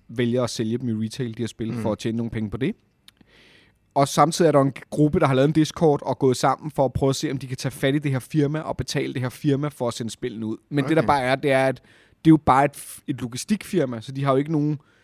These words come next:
Speaker 1: distributionskanaler. De kan jo ikke gå ind, og det er åbenbart en ret stor og besværlig proces. Så der er rigtig mange, der holder vejret lige nu, om de får deres spil. Også fordi dem, der ligesom mig købte både G T det hele og Rallyman det hele, er,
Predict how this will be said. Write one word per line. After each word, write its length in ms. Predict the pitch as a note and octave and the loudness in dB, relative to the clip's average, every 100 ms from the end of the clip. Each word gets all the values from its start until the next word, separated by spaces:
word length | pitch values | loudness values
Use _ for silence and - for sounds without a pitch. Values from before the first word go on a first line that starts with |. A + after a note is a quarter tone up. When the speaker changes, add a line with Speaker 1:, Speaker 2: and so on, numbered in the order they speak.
| _ _ _ | _ _ _
Speaker 1:
distributionskanaler. 1120 | C3+ - C3 C#3+ F#3 F3 D#3 F3+ D3 A#2+ - | -14 -12 -8 -4 -4 -6 -6 -2 -2 -2 -6
De 120 | A#2 C#3+ | -10 -4
kan 140 | D3 | 0
jo 40 | |
ikke 180 | C#3 D#3+ | 0 0
gå 200 | D#3+ D3+ | -4 -4
ind, 160 | C#3+ C#3 | -4 -4
og 260 | D#3 B2+ A2 - | -4 -4 -4 -4
det 60 | D3+ | 0
er 40 | |
åbenbart 340 | D3+ D3+ C#3+ B2+ | 2 4 2 2
en 100 | A#2+ | -2
ret 140 | A#2+ | -6
stor 260 | - C3 G2 | -6 -4 -4
og 80 | |
besværlig 360 | G2+ - A2 F2 | -4 -10 -10 -10
proces. 480 | - - G#2 - - - _ _ _ _ _ _ _ | -14 -12 -12 -14 -20 -20 _ _ _ _ _ _ _
Så 240 | - - D3+ | -12 0 2
der 120 | C#3+ | 2
er 100 | C#3 | 2
rigtig 240 | F3 F#3 | 0 0
mange, 200 | E3+ D#3+ | 0 2
der 60 | E3 | 0
holder 220 | D#3+ E3 | 2 2
vejret 260 | D3+ D3+ D#3+ | 2 0 -2
lige 100 | D3+ | -2
nu, 180 | C#3+ D3 | -2 -4
om 80 | C3+ | -10
de 100 | C3 | -6
får 160 | C3+ | -6
deres 140 | C3+ B2+ | -4 -4
spil. 220 | C#3 C3+ | -4 -2
Også 160 | C#3+ - | -2 -4
fordi 100 | D3+ | -2
dem, 180 | D#3 D#3+ | -2 0
der 80 | E3+ _ _ E3+ | -4 _ _ -4
ligesom 260 | D#3+ D3 | -2 -2
mig 280 | C3 A#2 E3 | -2 -2 -2
købte 240 | - C#3+ - | -2 -6 0
både 220 | D#3+ F3 | 6 6
G 260 | F#3+ F3 D#3 | 4 -4 -4
T 100 | - | -6
det 300 | D3+ C#3+ C3+ | -6 -4 -4
hele 420 | C#3 B2+ C3+ - | -2 -4 -4 -4
og 200 | B2+ B2 | -4 -2
Rallyman 460 | A2+ A#2+ C3 A2+ G#2+ | -2 -2 -4 -6 -8
det 100 | G#2 | -8
hele, 280 | G#2+ A2 | -8 -8
er, 280 | A#2+ G#2 G2+ | -8 -10 -10